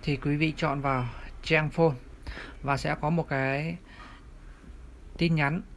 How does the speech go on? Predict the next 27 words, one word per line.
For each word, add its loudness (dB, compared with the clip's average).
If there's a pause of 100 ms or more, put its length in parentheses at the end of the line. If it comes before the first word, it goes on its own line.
(260)
được -2
gửi 0
đến 2
số -2
điện -2
thoại 0 (840)
mà 0
quý 0
vị -2
vừa 2
nhập. 2 (1600)
Đó. -4 (1300)
Và -2
quý 0
vị 0
lấy 0
mã 0 (480)
để 0
nhập 2
vào 0
và -2
xác -2
nhận. -2 (1900)
Vậy 0
là 0
đã -4
xong 0